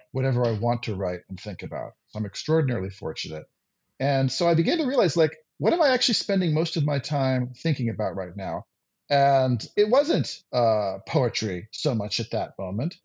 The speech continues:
And it wasn't even, like, the kind of modernist fiction that I had become really interested in and involved in. It was Patrick O'Brien.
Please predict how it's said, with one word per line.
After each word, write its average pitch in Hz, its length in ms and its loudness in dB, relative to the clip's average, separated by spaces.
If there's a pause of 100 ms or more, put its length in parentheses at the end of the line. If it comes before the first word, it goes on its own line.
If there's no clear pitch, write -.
(160)
And 147 140 2
it 147 120 0
wasn't 175 360 4
even, 151 420 4
like, 127 340 0
the 123 100 -2
kind 131 220 -2
of 113 100 -6
modernist 131 920 0
fiction 87 560 -4
that 92 120 -4
I 98 80 -2
had 101 180 -6
become 98 460 -6
really 92 420 -8 (320)
interested 95 480 -8
in 92 100 -6
and 92 160 -8
involved 85 500 -6
in. 95 240 -8 (400)
It 175 100 -2
was 208 100 0
Patrick 240 340 2
O'Brien. 240 440 2